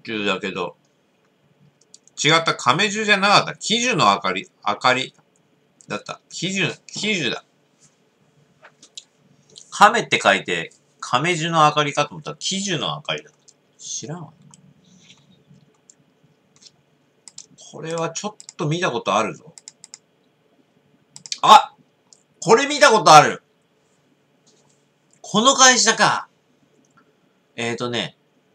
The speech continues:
晴れるって書いて、耕すって書いて、雨って書いて、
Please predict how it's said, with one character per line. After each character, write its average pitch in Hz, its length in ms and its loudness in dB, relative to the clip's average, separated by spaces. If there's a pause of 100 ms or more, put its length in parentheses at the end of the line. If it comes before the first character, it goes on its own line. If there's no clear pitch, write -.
(600)
晴 202 360 4
れ 277 120 0
る 202 160 0
っ - 20 -14
て - 260 -8
書 113 140 2
い 101 120 -2
て、 92 160 -14
耕 196 520 2
す 127 160 -12
っ - 20 -20
て - 280 -12
書 98 120 -2
い 95 120 -6
て、 - 160 -10
雨 202 340 4
っ 147 100 -12
て 98 180 -8
書 90 140 -2
い 87 100 -6
て、 - 380 -2